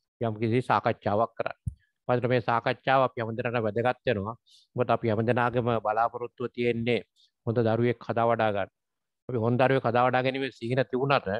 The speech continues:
සමහරලාට මේ පිළිබඳව අපේ තියෙන දැනුවත්කම අඩු නිසා සමහරලාට අපි අතින් වෙන්නේ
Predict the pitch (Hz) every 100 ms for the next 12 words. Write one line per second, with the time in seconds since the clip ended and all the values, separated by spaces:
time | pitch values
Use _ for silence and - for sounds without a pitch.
0 | - _ _ _ 117 120 127 135 135 135
1 | 147 117 120 120 120 131 131 135 - 135
2 | - 131 120 107 120 135 - - 123 113
3 | - 107 127 135 104 98 139 _ _ _
4 | - 120 127 131 139 143 135 113 127 135
5 | 135 143 135 123 127 147 156